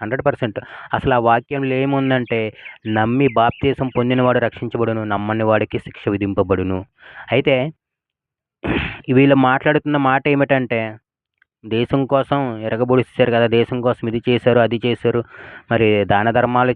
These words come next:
చేశారు, అన్నదానాలు చేశారు, మరి వీళ్ళు ప్రభువుని నమ్మలేదు, మరి వీళ్ళు ఎక్కడికి వెళ్ళిపోతారో అని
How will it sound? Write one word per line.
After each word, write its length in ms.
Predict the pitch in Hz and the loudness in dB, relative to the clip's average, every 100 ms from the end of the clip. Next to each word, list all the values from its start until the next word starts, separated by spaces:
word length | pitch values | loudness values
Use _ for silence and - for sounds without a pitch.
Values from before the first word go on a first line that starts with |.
| 127 | -2
చేశారు, 460 | 120 - 120 120 123 | -4 -2 -2 -4 -6
అన్నదానాలు 560 | 104 107 110 120 127 127 - | -4 -2 0 0 0 -2 -4
చేశారు, 340 | 123 123 123 | -4 -2 -4
మరి 320 | 117 117 113 | -4 -2 0
వీళ్ళు 240 | 110 110 107 | 2 2 2
ప్రభువుని 400 | - 101 107 120 | 2 2 2 2
నమ్మలేదు, 420 | 120 117 117 113 | 0 0 -2 -2
మరి 200 | 110 107 | -4 -2
వీళ్ళు 180 | 104 101 | -2 -2
ఎక్కడికి 260 | 92 107 | -2 -2
వెళ్ళిపోతారో 640 | 110 110 113 107 113 113 113 - _ _ | -2 0 0 2 0 0 -4 -10 _ _
అని 320 | 113 110 101 | -8 -6 -8